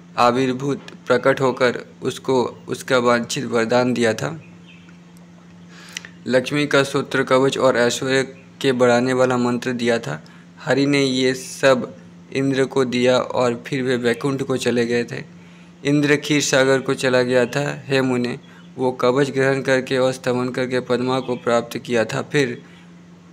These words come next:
उस सुरेश्वर ने अपने शत्रु को जीतकर अमरावती को प्राप्त कर लिया था।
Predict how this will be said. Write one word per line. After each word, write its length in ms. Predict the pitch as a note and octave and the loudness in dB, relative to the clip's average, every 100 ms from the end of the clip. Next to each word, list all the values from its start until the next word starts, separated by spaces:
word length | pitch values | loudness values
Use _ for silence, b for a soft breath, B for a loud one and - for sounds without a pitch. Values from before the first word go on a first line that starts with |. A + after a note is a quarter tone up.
| - - B2+ | -20 -8 -2
उस 340 | D3 - - | -2 -4 -6
सुरेश्वर 500 | C#3+ C#3 C3+ D3 C#3 | 0 0 0 0 0
ने 200 | C#3+ C#3 | 0 0
अपने 400 | - - C#3+ C#3+ | 0 0 0 -2
शत्रु 400 | - C#3 - D3 | -2 -6 -6 -4
को 140 | D3+ | -2
जीतकर 440 | B2+ C3 - C3+ B2 | 0 -2 -2 -2 0
अमरावती 600 | B2+ C3 C3 B2+ B2+ C#3 | 0 0 0 0 -2 -4
को 160 | C#3 | -4
प्राप्त 380 | B2 A#2+ A#2 B2+ | 0 2 2 0
कर 180 | B2 B2 | 0 0
लिया 260 | B2 A#2+ A#2 | 2 0 0
था। 320 | D3 D3+ | -4 -6